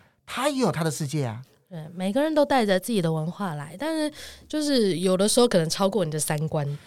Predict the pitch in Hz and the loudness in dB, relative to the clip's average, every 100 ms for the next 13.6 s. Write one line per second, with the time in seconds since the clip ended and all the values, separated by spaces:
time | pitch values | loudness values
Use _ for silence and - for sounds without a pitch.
0 | - - - - 180 240 220 202 196 196 | -20 -20 -18 -2 4 8 8 8 6 4
1 | 185 196 220 240 226 - - 220 196 202 | 2 2 4 4 2 -4 -2 0 2 0
2 | 190 170 151 151 151 170 180 185 175 - | 0 0 0 -2 -2 -2 0 0 -4 -8
3 | - - - - 170 190 277 247 240 190 | -20 -20 -10 -6 -4 -2 -2 0 0 2
4 | 185 170 156 208 175 170 170 196 202 202 | 0 0 -2 -2 0 0 2 2 4 4
5 | 202 160 170 - - 160 165 156 156 160 | 2 0 0 0 0 -2 -4 -6 -8 -10
6 | - _ _ - 135 160 196 165 156 - | -10 _ _ 2 4 4 2 0 -4 -14
7 | - - 247 220 180 185 254 247 180 165 | -14 -2 0 2 2 2 0 2 0 0
8 | 175 190 220 214 233 202 - 269 - - | -2 -4 -6 -6 -2 -2 -2 -6 -6 -18
9 | - - 160 175 175 220 - 202 170 214 | -16 -10 -6 -4 -4 -4 -2 0 0 -2
10 | 208 208 185 214 180 160 - 180 202 185 | 0 0 0 0 -2 -4 -6 -6 -6 -4
11 | 160 156 - 160 - 190 175 175 175 208 | -4 -6 -6 -6 -4 -4 -4 -4 -2 -2
12 | 170 - 208 208 202 165 147 175 147 151 | -2 -2 0 2 2 0 0 0 -2 -4
13 | 156 156 - 147 139 | -4 -4 -6 -8 -10